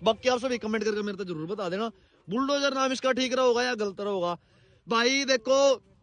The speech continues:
इस tractor का हमने दो जॉन डियर भी खींच के देख रखे, पचास उनतालीस plus में पचास उनतालीस।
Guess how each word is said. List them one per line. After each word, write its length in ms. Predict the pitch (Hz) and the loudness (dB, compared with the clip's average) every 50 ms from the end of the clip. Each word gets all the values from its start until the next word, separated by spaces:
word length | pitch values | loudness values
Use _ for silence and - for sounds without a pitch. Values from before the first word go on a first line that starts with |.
| _ _ | _ _
इस 160 | 240 262 254 | -8 -8 -6
tractor 260 | - 269 269 214 247 262 | -6 -8 -8 -8 -10 -8
का 60 | 269 | -8
हमने 140 | 269 254 254 | -6 -6 -4
दो 200 | 214 247 247 254 | -4 -2 -2 -2
जॉन 180 | 226 247 240 240 | -2 -2 -2 -2
डियर 160 | 247 247 226 | -2 -2 -4
भी 140 | 233 240 240 | -4 -8 -8
खींच 260 | - - 226 233 - | -8 -8 -10 -10 -6
के 100 | - 220 | -6 -4
देख 160 | 202 208 202 208 190 | -2 -2 -2 -2 -6
रखे, 320 | 185 _ - 185 170 147 _ _ _ _ _ _ _ - | -8 _ -10 -10 -10 -10 _ _ _ _ _ _ _ -14
पचास 360 | 202 190 233 220 247 240 - | -8 -4 -2 -2 -2 -4 -6
उनतालीस 440 | 247 277 240 247 226 240 285 320 - - _ _ | -10 -10 -6 -4 -2 -2 -2 -4 -6 -14 _ _
plus 200 | 196 214 214 196 | -8 -8 -8 -6
में 120 | 247 302 262 | -8 -10 -10
पचास 280 | 285 240 247 214 202 | -6 -2 -2 -2 -2
उनतालीस। 400 | 202 208 196 185 160 156 151 - | -4 -8 -6 -6 -6 -6 -8 -10